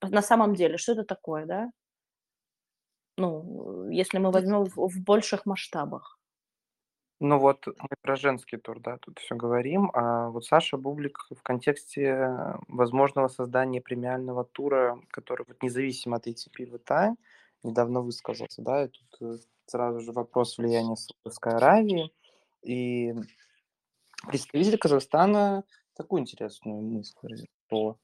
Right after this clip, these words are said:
Speaker 3: он, э, он за перемены, он за реформы, ему хватит, что он, ну, значит, в мужском туре тут, э,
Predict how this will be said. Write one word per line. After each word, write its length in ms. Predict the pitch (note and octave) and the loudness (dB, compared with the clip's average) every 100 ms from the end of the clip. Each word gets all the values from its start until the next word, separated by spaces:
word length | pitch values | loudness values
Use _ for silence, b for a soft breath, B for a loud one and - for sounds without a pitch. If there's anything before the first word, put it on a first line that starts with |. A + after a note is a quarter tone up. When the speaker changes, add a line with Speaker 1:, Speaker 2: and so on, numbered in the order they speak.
| - | 0
Speaker 3:
он, 240 | D#3 A3 A#3 G3+ F#3 E3 | 4 4 4 4 2 -4
э, 40 | - - - | -14 -20 2
он 180 | D3 F3+ | 4 6
за 100 | F#3+ | 4
перемены, 580 | F#3 F3+ E3+ C3+ B2 C3+ | 2 0 0 0 0 -2
он 120 | E3 | -2
за 100 | C#3+ | -2
реформы, 720 | C3+ - B2 A2 A2 B2 E3+ - b b _ A#2 | -4 -4 0 0 0 -4 -4 -6 b b _ -6
ему 440 | B2 C3 C#3 B2 | -4 0 0 0
хватит, 420 | - C#3 A#2 - - | 4 4 4 2 -14
что 220 | - C3+ | -6 -4
он, 200 | C#3+ C#3 | -2 -6
ну, 100 | D3+ | -8
значит, 400 | C3 C3+ - - | -6 -6 -6 -8
в 140 | C#3+ C#3 | -6 -2
мужском 380 | D3+ - D#3+ D3+ | -2 -2 -4 0
туре 220 | D3+ D3 | -2 -2
тут, 160 | - C3+ | -8 -12
э, 40 | - | -10